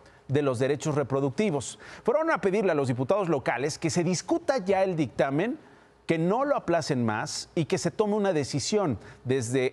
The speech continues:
el Poder Legislativo de la capital. A unas cuadras de ahí, el contraste.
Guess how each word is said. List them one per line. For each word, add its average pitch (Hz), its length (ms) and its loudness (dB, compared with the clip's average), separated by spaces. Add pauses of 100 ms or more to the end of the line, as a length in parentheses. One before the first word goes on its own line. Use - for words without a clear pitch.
el 131 100 0
Poder 139 280 2
Legislativo 127 720 0
de 117 120 0
la 123 120 0
capital. 190 500 0 (300)
A - 80 2
unas 302 220 0
cuadras 262 340 2
de 175 80 2
ahí, 151 320 0 (220)
el 170 160 0
contraste. 147 560 -2